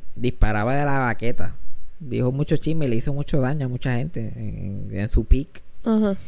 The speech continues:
Speaker 1: Y ahora mismo que él murió, él se murió el domingo. Yo no me vine a enterar hasta el martes.
Speaker 2: Huh.
Speaker 1: Porque la prensa no le dio cobertura.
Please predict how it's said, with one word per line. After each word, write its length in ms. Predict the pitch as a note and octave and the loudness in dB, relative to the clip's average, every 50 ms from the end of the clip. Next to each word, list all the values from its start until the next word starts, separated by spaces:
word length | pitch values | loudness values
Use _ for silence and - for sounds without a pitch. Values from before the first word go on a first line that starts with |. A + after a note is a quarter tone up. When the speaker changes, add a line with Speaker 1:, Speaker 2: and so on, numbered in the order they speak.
| - - - - - - - - | -6 -4 -4 -4 -4 -6 -8 -6
Speaker 1:
Y 80 | - A2 | -4 -2
ahora 220 | A2 A#2+ C3 C#3+ | -2 0 0 0
mismo 300 | D#3+ F#3+ G3+ G3+ F#3 F3 | 0 2 2 2 2 4
que 80 | F3 E3+ | 4 4
él 60 | E3+ | 4
murió, 340 | F3 F3 F3 E3+ F3 G3 G#3 | 4 4 4 4 4 2 2
él 100 | C#3 C3+ | 2 0
se 100 | - E3+ | 0 0
murió 280 | D#3+ E3 E3 E3 E3+ F3+ | 0 2 2 2 2 2
el 80 | F3+ | 2
domingo. 340 | E3+ E3 D3 D#3 F3+ F#3+ E3+ | 2 2 2 2 2 2 2
Yo 120 | C#3 C3 | 2 2
no 60 | C#3 D3 | 2 0
me 80 | D#3 | 2
vine 160 | E3 E3+ E3+ | 2 2 0
a 40 | E3+ | 0
enterar 260 | D#3+ D#3 C#3+ C3+ C#3 | 0 0 0 2 2
hasta 160 | D#3 - - D3+ | 2 2 2 0
el 80 | B2+ | 0
martes. 360 | A#2 A#2+ C3+ D#3 - A2+ F#2 - - - - - - - - - - - - | 0 0 -2 -4 -4 -6 -6 -6 -6 -8 -8 -8 -12 -12 -14 -14 -14 -14 -8
Speaker 2:
Huh. 260 | F#3+ - C4 C4 B3 - C#3 - - - - - - - - - - - - - - - | -2 0 0 0 0 -2 -4 -8 -10 -10 -12 -14 -10 -8 -4 -2 -2 -2 -2 -2 -2 -2
Speaker 1:
Porque 280 | - A2+ - - A#2 | -2 -2 -2 -2 -2
la 160 | A2+ A2 A2 | 0 2 2
prensa 340 | - A#2 A#2 B2 - D#3+ C#3+ | 2 2 2 0 0 0 2
no 140 | C#3+ C#3 C#3 | 2 2 4
le 100 | C#3 C3+ | 4 4
dio 180 | C3 C3+ C3+ C3+ | 4 4 6 6
cobertura. 600 | C3+ C3+ C3 B2 - - D#3 F3 E3 - - | 6 8 8 6 6 6 6 6 4 2 0